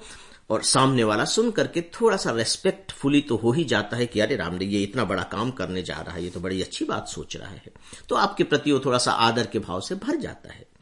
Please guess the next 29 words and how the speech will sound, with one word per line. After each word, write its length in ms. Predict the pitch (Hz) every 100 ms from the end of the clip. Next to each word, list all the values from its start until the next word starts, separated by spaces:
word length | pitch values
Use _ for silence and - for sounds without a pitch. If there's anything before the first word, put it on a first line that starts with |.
| - - - - -
मित्रों, 280 | 143 190 196
यथार्थ 640 | 117 - 147 156 127 -
में 100 | 101
जीना 280 | 82 80 -
सीखिए। 460 | - 62 - - - - _ _ - - - _ - - -
आपको 440 | 143 - - 226
साधन 560 | - 135 135 135 214 196
जुटाने 600 | 123 - 101 110 113 95
ही 320 | - 143 220
होंगे 380 | 277 143 110 151
और 140 | 226
आपको 260 | 185 190 226
लगता 280 | 139 - 233
है 80 | 240
कि 160 | 220
"मैं 160 | 208 190
ये 160 | 185
साधन 420 | 165 104 113 135 123
नहीं 380 | 104 95 202
जुटा 260 | 226 95 80
सकता", 300 | - - 254
तो 140 | -
दुनिया 360 | 120 117 165 220
में 180 | 226 123
बहुत 460 | - - 160 180 135
सारे 420 | - - - 214
ऐसे 320 | 269 214 214
काम 280 | 175 135 110
हैं 160 | 82